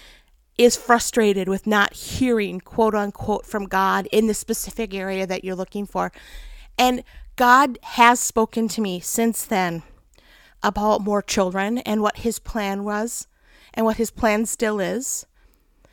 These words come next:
And he didn't let that go. He didn't say, "Yeah, that's not important." But at that point, God had other things to tell me and other people that I could minister to and speak to. And this podcast for me has been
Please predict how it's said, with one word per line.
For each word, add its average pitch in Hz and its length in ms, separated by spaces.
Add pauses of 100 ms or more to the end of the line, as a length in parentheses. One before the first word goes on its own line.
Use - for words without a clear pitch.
(120)
And 254 160
he 277 100
didn't 302 280
let 262 260
that 233 220
go. 214 280
He 247 160
didn't 277 240
say, 277 180
"Yeah, 285 200
that's 302 260
not 339 180
important." 311 640 (480)
But 262 120
at 254 140
that 311 240
point, 277 420
God 254 200
had 285 200
other 247 220
things 269 340
to 233 100
tell 247 280
me 202 280 (300)
and 233 180
other 302 220
people 294 320
that 240 140
I 226 100
could - 200
minister 240 540
to 208 260
and 208 160
speak - 380
to. 202 300 (720)
And 240 280
this 302 180
podcast 262 800
for - 180
me 220 300
has 233 300
been 226 520